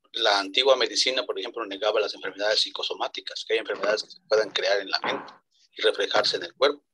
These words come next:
Ahora sí se aceptan, antes no se, no se aceptaban. Hay embarazos psicológicos, hay una forma en que la, en que la mente pondera sobre la materia.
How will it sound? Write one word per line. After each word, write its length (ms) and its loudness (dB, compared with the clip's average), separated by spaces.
Ahora 180 6
sí 140 2
se 100 4
aceptan, 460 2
antes 320 -4
no 100 -8
se, 80 -6
no 140 -6
se 120 -4
aceptaban. 420 -2
Hay 160 4
embarazos 360 0
psicológicos, 600 -4
hay 100 2
una 140 0
forma 280 0
en 60 -10
que 80 -6
la, 180 -8
en 100 -20
que 100 -12
la 140 -10
mente 380 -6
pondera 360 2
sobre 260 0
la 100 -6
materia. 420 2